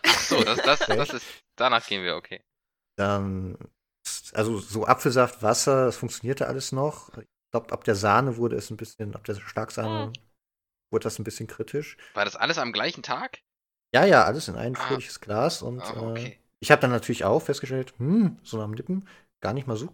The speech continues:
Speaker 2: cool.
Speaker 1: <laughs>
Speaker 2: Äh, meine liebenswürdige Erzeugerin, äh, fand das nicht so witzig und <laughs> das, das
Speaker 1: Das trinkst du
Speaker 2: Ich,
Speaker 1: jetzt aus.
Speaker 2: ich, ich sag mal, ja, also die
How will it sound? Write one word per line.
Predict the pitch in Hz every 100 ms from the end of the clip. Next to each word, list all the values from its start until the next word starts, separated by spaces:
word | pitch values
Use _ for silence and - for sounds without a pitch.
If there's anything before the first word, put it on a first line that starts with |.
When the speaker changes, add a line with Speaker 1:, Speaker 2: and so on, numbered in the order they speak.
| -
Speaker 2:
cool. | 117 143 208 226 - - _ -
Speaker 1:
<laughs> | - - - _ _ 247 233 - 240 - 269 _ _ _ _ -
Speaker 2:
Äh, | -
meine | 113 113 120
liebenswürdige | 117 135 - 123 123
Erzeugerin, | 120 - 117 135 139 139 143 139
äh, | 123 127 127
fand | - -
das | -
nicht | 131 -
so | 143
witzig | 160 - 165 147
und | 135 - - -
<laughs> | 110 - - - -
das, | - 285
das | 120 - - - - - _ -
Speaker 1:
Das | 180 - -
trinkst | 185 175 -
du | 175
Speaker 2:
Ich, |
Speaker 1:
jetzt | 160 139 -
aus. | 139 113 - 190
Speaker 2:
ich, | -
ich | 165
sag | - 180 190
mal, | 190 180 151
ja, | 143 165
also | 147 143
die | 143 139 135 139